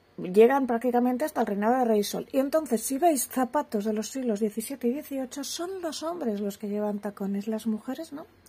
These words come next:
Si os fijáis, en, teclead en, en Google shoes, eh, seventeenth century o eighteenth century y vais a ver cómo tienen ellos los zapatos con tacón. Las mujeres no, en general no llevan tacones.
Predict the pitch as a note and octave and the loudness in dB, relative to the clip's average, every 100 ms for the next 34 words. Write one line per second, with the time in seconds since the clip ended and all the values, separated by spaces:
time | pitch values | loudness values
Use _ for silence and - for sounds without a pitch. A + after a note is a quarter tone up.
0 | - - - - - C#4+ C4 C#4 D#4 F4+ | -20 -20 -20 -20 -6 -4 -2 0 4 4
1 | F#4 D4 B3 - C4+ C#4 C#4 D4 D4 C4+ | 4 -2 -6 -4 -4 -2 0 2 2 0
2 | C4 - C4 B3 B3 A3 A3+ G#3+ G#3 - | -2 -2 -2 2 2 4 4 4 0 -14
3 | - - - D#4+ D#4+ D#4+ - - A#3 A3+ | -14 -8 -2 2 2 2 -2 2 6 6
4 | A3 B3+ A#3+ A#3+ B3 A3+ B3 B3 C#4 C#4 | 4 0 0 2 0 2 0 0 0 2
5 | A#3+ G3+ G3+ - B3 - A#3 A3 C4 C#4 | 4 4 2 2 0 2 0 0 -2 -4
6 | - A#3 A#3+ A#3+ A#3 G3+ - - - _ | 2 4 4 2 2 4 2 -6 -20 _
7 | - - - - - A#3 A#3 G#3+ G3+ A#3 | -20 -20 -20 -12 -2 0 2 2 2 2
8 | A#3+ - B3 B3+ C4+ A#3 G3+ G#3 G3 G3+ | 0 4 4 4 0 -4 -6 -4 -6 -8
9 | - F3+ D#3+ E3 D#3+ F3 G#3 G#3 - A#3+ | -10 -10 -10 -10 -8 -6 -2 -2 -2 -2
10 | A#3+ A3+ - _ _ - G3 - G3+ G#3+ | -2 -8 -10 _ _ -4 -4 0 0 2
11 | A3+ G#3 F#3 F3 F3 E3+ - - - | 2 0 -2 -4 -8 -14 -18 -20 -20